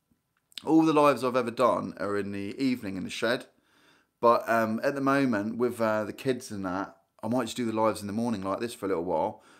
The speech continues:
'cause we've got quite a few people on, loads of comments, it's going really well, and I've got no distractions, there's no kids going crazy anywhere, so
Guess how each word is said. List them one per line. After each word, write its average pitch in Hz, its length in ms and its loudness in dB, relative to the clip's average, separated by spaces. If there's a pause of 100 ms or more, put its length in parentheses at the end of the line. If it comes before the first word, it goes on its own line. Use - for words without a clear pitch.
(120)
'cause 117 180 -8
we've 120 80 -10
got 131 160 0
quite 147 180 2
a - 40 -2
few 113 120 -8
people 110 320 -4
on, 120 180 4
loads 131 220 0
of 110 80 -12
comments, 101 400 -4
it's 113 60 -12
going 113 220 -2
really 101 160 -4
well, 98 480 0 (340)
and 123 240 0
I've 120 60 -2
got 123 120 0
no 131 140 0
distractions, 120 640 -2
there's 107 120 -4
no 110 140 -2
kids - 340 -6 (120)
going 110 440 -2
crazy 120 480 0
anywhere, 92 400 -6
so 101 420 -4